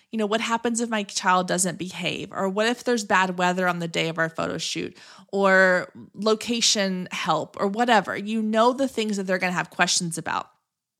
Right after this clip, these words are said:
So you create a workflow, a series of emails that will go out to them over the span of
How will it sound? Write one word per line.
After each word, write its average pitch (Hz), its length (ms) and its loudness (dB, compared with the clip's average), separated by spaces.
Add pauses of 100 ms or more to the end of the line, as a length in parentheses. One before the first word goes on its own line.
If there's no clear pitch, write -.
(460)
So - 100 0
you 247 180 0
create 247 540 0
a 240 160 2
workflow, 190 480 -2
a 190 60 -2
series 240 500 2
of 208 220 -2
emails 196 600 -2 (280)
that 226 100 2
will 240 80 2
go 233 300 -2
out 220 260 0
to 240 140 0
them 180 420 -4 (260)
over 233 460 4
the 220 160 -6
span 190 420 2
of 180 300 -2